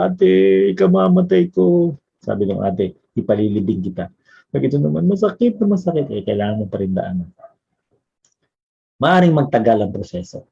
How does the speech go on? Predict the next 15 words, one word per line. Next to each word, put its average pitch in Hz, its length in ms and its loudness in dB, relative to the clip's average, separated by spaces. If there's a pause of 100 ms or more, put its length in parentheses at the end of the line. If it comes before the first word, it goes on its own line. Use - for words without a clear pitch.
(480)
Kaya 120 240 -4
nga 143 160 2
kung 135 160 2
magtatagal, 127 640 -2
edi 143 160 0
simulan 143 480 2
mo 127 160 0
na. 104 160 -2 (960)
Kung 160 240 2
ikaw 170 480 4
ay 131 160 2
tagasunod 127 560 0
na 120 80 2
ni 110 160 0
Kristo, - 480 -8